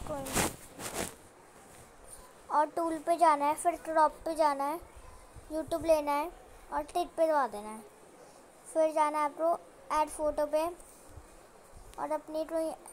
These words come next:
photo ले लो, मैं ये ले लेता हूँ। ऐड वन पे जाना है, फिर जब आपने photo ले ली तो ऐड वन पे जाना है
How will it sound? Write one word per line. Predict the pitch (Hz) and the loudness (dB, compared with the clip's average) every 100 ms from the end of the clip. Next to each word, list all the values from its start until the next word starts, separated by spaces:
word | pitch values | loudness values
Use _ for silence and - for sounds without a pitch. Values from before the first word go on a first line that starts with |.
| - - | -20 -10
photo | 311 302 302 311 | -4 -2 0 2
ले | 302 294 | 4 4
लो, | 294 302 302 - - - - - - - - - - - | 2 2 0 -8 -20 -20 -20 -20 -20 -20 -20 -20 -20 -18
मैं | 294 294 285 | -6 -2 0
ये | 302 294 | 2 2
ले | 294 285 | -2 -6
लेता | 269 269 | -6 -6
हूँ। | 285 330 320 - | -8 -12 -12 -2
ऐड | 285 285 | -2 0
वन | 302 294 | -2 0
पे | 320 | 2
जाना | 320 294 294 | 4 4 2
है, | 294 | -2
फिर | 320 320 339 - - - - - - - | 2 0 0 -12 -20 -20 -20 -20 -20 -4
जब | 294 294 | 0 2
आपने | 294 302 311 | 2 2 -2
photo | 330 311 302 | -2 0 0
ले | 302 294 | 0 -2
ली | 285 311 339 - - - - | -2 -8 -10 -14 -20 -18 -2
तो | 311 | 4
ऐड | 302 294 | 6 6
वन | 294 294 | 0 -4
पे | 285 302 | -6 -2
जाना | 277 262 269 | -2 -2 -4
है | 320 - | -8 -10